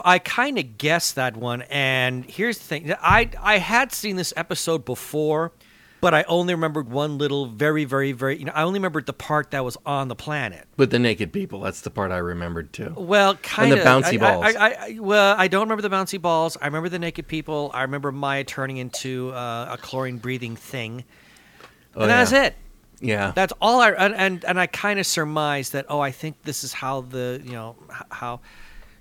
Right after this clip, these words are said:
Speaker 1: Koenig, Carter, and Maya will get back to the moon.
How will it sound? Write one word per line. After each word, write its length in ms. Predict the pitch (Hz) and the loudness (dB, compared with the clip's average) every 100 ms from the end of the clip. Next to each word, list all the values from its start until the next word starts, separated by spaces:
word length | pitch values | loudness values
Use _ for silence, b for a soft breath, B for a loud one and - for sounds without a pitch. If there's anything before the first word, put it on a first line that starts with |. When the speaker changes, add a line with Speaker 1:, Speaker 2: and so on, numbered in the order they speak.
| - | -18
Speaker 1:
Koenig, 480 | - 165 151 143 131 | -4 -2 0 -2 -6
Carter, 440 | - 143 139 131 135 | -4 -2 -2 -2 -2
and 300 | 123 123 123 | -4 -6 -6
Maya 380 | 127 127 123 120 | -6 -4 -4 -4
will 100 | 117 | -6
get 240 | 120 113 | -8 -8
back 260 | 123 117 110 | -6 -6 -6
to 80 | 117 | -10
the 100 | 110 | -10
moon. 440 | 120 135 139 117 | -8 -4 -4 -6